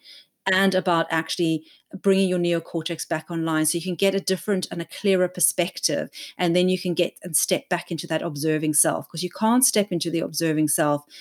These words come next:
when you've been emotionally hijacked. You need to calm that brain down first, and then your neocortex comes back online and you see things differently. You see things more clearly, more rationally.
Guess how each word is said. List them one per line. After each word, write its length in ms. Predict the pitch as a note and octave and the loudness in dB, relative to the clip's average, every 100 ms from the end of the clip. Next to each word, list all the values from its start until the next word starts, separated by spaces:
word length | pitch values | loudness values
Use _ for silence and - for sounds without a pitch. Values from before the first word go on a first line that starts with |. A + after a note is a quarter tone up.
| - - | -20 -2
when 280 | F3 E3+ E3+ | 2 4 4
you've 260 | E3 D#3+ | 4 2
been 160 | E3+ D#3+ | 2 4
emotionally 520 | D#3 D3 D3 D3+ D3+ | 4 4 2 0 0
hijacked. 560 | D3 D3 C#3+ - - - | 0 -2 -2 -4 -6 -4
You 60 | |
need 100 | E3 D#3 | -2 -2
to 80 | - | -6
calm 360 | - F#3 E3 | -4 0 2
that 220 | D#3+ D#3+ | 2 0
brain 240 | D#3+ D3+ D3+ | 0 2 2
down 260 | D3+ D3 | 0 0
first, 460 | D3 - - - - - - - | -2 -4 -2 -4 -8 -14 -18 -6
and 120 | D#3+ | 0
then 140 | D#3 | 2
your 120 | D#3 | 4
neocortex 680 | D3+ D3 D3 D#3 D3 C#3+ - | 4 2 0 -6 -6 -8 -8
comes 220 | - D3+ | -4 -4
back 240 | - C#3+ - | -4 -8 -4
online 340 | D3+ D3 D3 | -2 0 0
and 120 | D#3 | 0
you 60 | D#3+ | 0
see 200 | - F#3+ | 0 0
things 240 | G3 G3 | 0 -2
differently. 420 | A3+ C4 G3+ - - | 0 -2 -2 -6 -4
You 120 | D3 | -2
see 180 | - D#3 | 0 0
things 240 | D#3+ D3+ | 0 0
more 100 | D#3+ | -2
clearly, 500 | - F3+ E3 - - _ _ | 0 2 2 0 -6 _ _
more 160 | F#3+ D#3+ | 2 4
rationally. 720 | D#3+ - - C#3 C3 - | 2 0 -2 -2 -2 -10